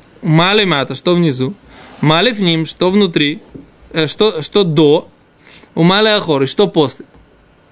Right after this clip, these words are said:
О чем идет речь? Тут есть спор Раши и Тойсис.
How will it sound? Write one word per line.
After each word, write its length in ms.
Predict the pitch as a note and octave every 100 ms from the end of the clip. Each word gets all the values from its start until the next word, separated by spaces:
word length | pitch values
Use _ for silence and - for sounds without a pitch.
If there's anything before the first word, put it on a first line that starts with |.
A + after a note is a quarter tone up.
| _ _ _ _ -
О 80 | D3+
чем 200 | F#3 F#3+
идет 160 | F3
речь? 300 | D3+ D3 - _ _ _ _ _ _ _ - -
Тут 180 | F3
есть 180 | G#3 F#3
спор 240 | - G#3+ F3+
Раши 380 | F#3 G3 F#3
и 20 | D#3
Тойсис. 560 | E3 D3 B2+ - -